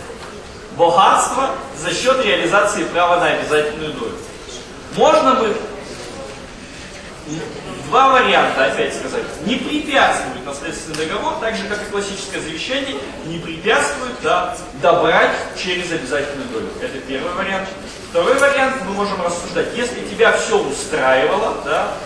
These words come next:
то ты своим правом на обязательную долю, да, распорядился.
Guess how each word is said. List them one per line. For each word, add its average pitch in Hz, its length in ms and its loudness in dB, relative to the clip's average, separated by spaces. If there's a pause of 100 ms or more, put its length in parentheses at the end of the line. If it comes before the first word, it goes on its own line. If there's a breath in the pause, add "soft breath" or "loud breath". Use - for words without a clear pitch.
(240)
то 156 80 -8
ты 240 140 -4
своим 208 440 0
правом 190 400 4
на 147 100 0
обязательную 143 680 -4
долю, 220 300 0 (520)
да, - 200 -4 (680)
распорядился. 233 840 0